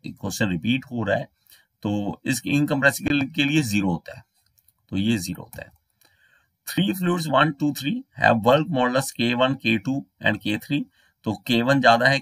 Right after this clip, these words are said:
K two कम है, K three कम है, अ, और कम है। Which liquid will have highest compressibility? तो कंप्रेसिबिलिटी वाला केस हमने अभी देखा, ये था वन by K, मतलब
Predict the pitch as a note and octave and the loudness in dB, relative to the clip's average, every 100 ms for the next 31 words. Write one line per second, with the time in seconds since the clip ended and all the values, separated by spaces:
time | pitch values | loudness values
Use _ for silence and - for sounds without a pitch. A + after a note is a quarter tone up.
0 | B2 A#2 A#2+ - A#2+ B2 C3 G#2+ G2+ A#2 | -2 -2 -2 -2 0 0 -2 -4 -4 -4
1 | G#2+ A#2 B2 D#3 - _ _ - G#2+ F#2 | -2 -2 -2 -6 -10 _ _ -4 -4 0
2 | - A2+ A#2+ B2 C3 - - G#2+ C#3+ - | 4 4 4 -2 -4 -8 -4 -2 -4 -6
3 | A#2+ A#2+ A#2+ - C#3+ D3 C3+ B2 A2+ G#2+ | -2 2 2 0 -2 -2 0 0 4 4
4 | A2 G#2+ - - - C#3 E3+ G3 - G2 | 4 0 -18 -4 0 2 2 -2 -4 -4
5 | F#2 D2+ - E2+ D#2 - - - - B2 | -2 -4 -6 -8 -8 -10 -12 -12 -4 0
6 | A#2+ C#3 D3+ D3 C#3+ C#3 C3+ A#2+ B2+ A#2 | 2 2 2 0 2 2 0 -4 -4 -2
7 | A2+ B2 - A2 B2 F#2+ - - _ _ | 0 0 2 2 0 -4 -6 -10 _ _
8 | _ _ _ _ _ _ _ - G2 G#2 | _ _ _ _ _ _ _ -6 -4 -2
9 | - A#2 A2+ A2+ A#2 - C3 - _ _ | -2 0 2 0 -2 -2 -4 -4 _ _
10 | _ A2 G#2+ C#3 C3+ | _ -4 0 0 -2